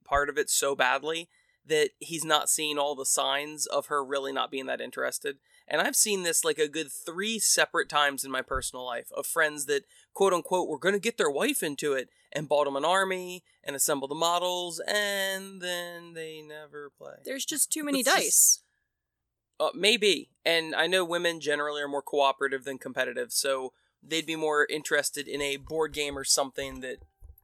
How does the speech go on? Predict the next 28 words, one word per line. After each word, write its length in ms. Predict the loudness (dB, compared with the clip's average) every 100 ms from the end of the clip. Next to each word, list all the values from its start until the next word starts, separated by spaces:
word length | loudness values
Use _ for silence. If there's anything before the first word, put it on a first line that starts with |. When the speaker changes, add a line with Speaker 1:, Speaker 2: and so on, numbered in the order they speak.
| _ -10
Speaker 1:
is 160 | -8
cooperative. 640 | -2 0 0 0 -8 -8
So, 280 | -6 -4 -6 -10 _ _ _ -4
I 60 | 2
mean, 140 | 6
I, 180 | 8 6 4
I 100 | 2
get 200 | 2 0
that. 260 | -4 0
So 160 | 0 2
I 100 | 4
don't 260 | 4 2
think, 360 | 0 -2 -2 -12 _ _ _ _ -14 -2
I 80 | -2
think 240 | 2 2 4
that's 220 | 4 6
a, 160 | 4 4 4
a 360 | 6 6 4
bridge 400 | 0 -2 0 0
too 160 | -4 -4
far 400 | 0 -2 -2 -8 _ _
to 160 | 0 6
ask 360 | 8 6 2 0
her 320 | 0 0 -4 _ _ -8
to 240 | -4 -4 -4
join 560 | 0 2 2 2 -2
and 260 | -4 -6 -6
play, 460 | 0 2 2 -2